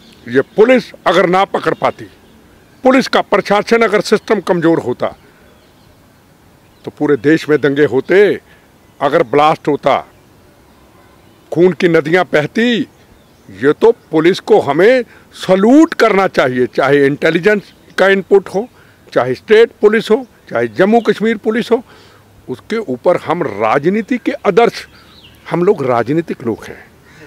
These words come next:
हम राजनीति के आदर्श हैं। हमें वो भाषा का इस्तेमाल करना है कि हमारी भाषा को अच्छी को सुन करके युवा पीढ़ी सही रास्ते पे जाए।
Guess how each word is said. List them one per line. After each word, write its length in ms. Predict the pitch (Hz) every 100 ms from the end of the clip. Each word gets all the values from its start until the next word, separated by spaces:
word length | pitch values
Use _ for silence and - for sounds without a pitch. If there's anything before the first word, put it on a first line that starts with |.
| -
हम 140 | 180 185
राजनीति 560 | 123 127 135 196 190
के 120 | 202
आदर्श 500 | - 160 156 180 - -
हैं। 160 | - - _ _ _ _ -
हमें 200 | 196 240
वो 300 | 127 165 285
भाषा 340 | 170 165 - 202
का 200 | 220 196
इस्तेमाल 480 | 190 - 165 156 185
करना 360 | 175 147 165 170
है 240 | 175 247 - - -
कि 120 | 233
हमारी 520 | 202 120 156 170 226 226
भाषा 480 | - 131 - 214
को 180 | 233 233
अच्छी 300 | 226 - 226
को 160 | 233 196
सुन 220 | - 160
करके 360 | - 175 - 262 - - - -
युवा 300 | 110 151 180
पीढ़ी 360 | 170 180 175 208 -
सही 320 | - 175 180
रास्ते 340 | 147 123 -
पे 160 | - 110
जाए। 200 | 85